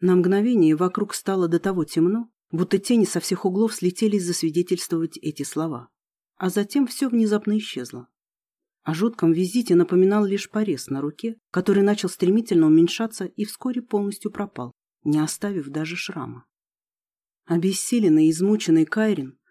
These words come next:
с огромным трудом улёгся в кровать и дал волю слезам.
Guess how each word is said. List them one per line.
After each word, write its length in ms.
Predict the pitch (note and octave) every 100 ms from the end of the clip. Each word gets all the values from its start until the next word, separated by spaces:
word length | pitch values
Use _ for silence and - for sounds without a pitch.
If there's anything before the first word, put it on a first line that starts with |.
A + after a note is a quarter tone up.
| _
с 120 | - G3+
огромным 440 | G3 C4 B3+ A#3+
трудом 440 | A#3 A#3 E3+ C#3
улёгся 400 | D3 D#3 D#3+ -
в 80 | C#3+
кровать 540 | - E3+ F#3 G#3 - _ _
и 140 | - G#3+
дал 260 | F#3 G3
волю 300 | D#3 D3+ D3+
слезам. 560 | D3 - C#3+ C3+ B2